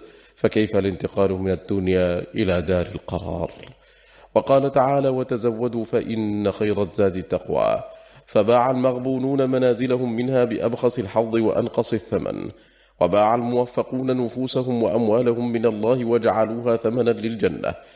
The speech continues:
فربحت تجارتهم ونالوا الفوز العظيم. قال الله تعالى: "إن الله اشترى من المؤمنين أنفسهم وأموالهم بأن لهم الجنة". فهو سبحانه ما أخرج آدم منها إلا وهو يريد أن يعيده إليها أكمل إعادة،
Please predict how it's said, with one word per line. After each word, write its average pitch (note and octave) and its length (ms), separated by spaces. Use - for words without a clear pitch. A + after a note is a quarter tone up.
فربحت A#2 560
تجارتهم F#2+ 880
ونالوا B2 460
الفوز B2 440
العظيم. A2 720
قال F#2 160
الله G#2+ 340
تعالى: B2 500
"إن F#2 100
الله A2 320
اشترى B2 400
من A#2 180
المؤمنين A#2+ 600
أنفسهم A#2+ 720
وأموالهم A#2+ 1000
بأن A#2 480
لهم A#2+ 380
الجنة". G2 500
فهو G#2 240
سبحانه B2 640
ما A#2+ 260
أخرج B2 280
آدم B2 500
منها B2 280
إلا A#2 320
وهو A#2 320
يريد A#2+ 360
أن A2+ 340
يعيده A#2 500
إليها A#2+ 580
أكمل B2 720
إعادة، D2 500